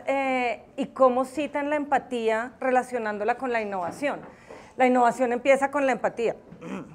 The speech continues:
O sea, parece que es súper interesante y súper importante. Empatía es la base del diseño y la innovación.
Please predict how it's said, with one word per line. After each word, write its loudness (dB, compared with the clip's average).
O -20
sea, -4
parece -4
que -4
es -8
súper -4
interesante -6
y -6
súper -4
importante. -12
Empatía 2
es -4
la 4
base 4
del 0
diseño -4
y -2
la 0
innovación. -2